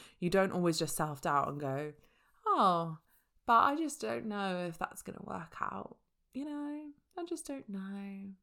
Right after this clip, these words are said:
No, I'm just doubting." Like, it, you feel it way more than that, right? Like, it's like, "Oh my God, I really don't think this is gonna work.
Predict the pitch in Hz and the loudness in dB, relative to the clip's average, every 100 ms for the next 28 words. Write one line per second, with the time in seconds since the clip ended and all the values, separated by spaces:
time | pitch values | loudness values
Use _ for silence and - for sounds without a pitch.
0 | 254 240 233 233 226 226 233 240 - - | -8 -4 -4 -4 -4 -6 -8 -10 -12 -10
1 | 180 185 - 185 185 185 208 208 - - | -8 -8 -6 -6 -6 0 2 2 -2 -20
2 | _ 262 277 - 233 233 254 - 285 233 | _ -2 -2 -2 2 4 2 0 0 0
3 | 139 131 170 165 185 170 135 - - - | 0 2 4 6 6 4 2 0 2 2
4 | - 185 196 190 208 - - - - - | 2 2 0 0 -2 2 0 0 -10 -4
5 | - 165 185 170 160 151 135 - - - | 8 12 12 10 6 2 -2 -4 -6 -6
6 | - - - - - - - 170 156 151 | -8 -12 -20 -20 -20 -4 4 4 6 8
7 | 151 151 151 143 135 127 - 104 - - | 10 10 10 8 4 -2 -2 -6 -4 -6
8 | 139 - 135 135 160 165 160 156 147 147 | -6 -8 -10 -6 -2 0 2 0 -2 -4
9 | 156 | -8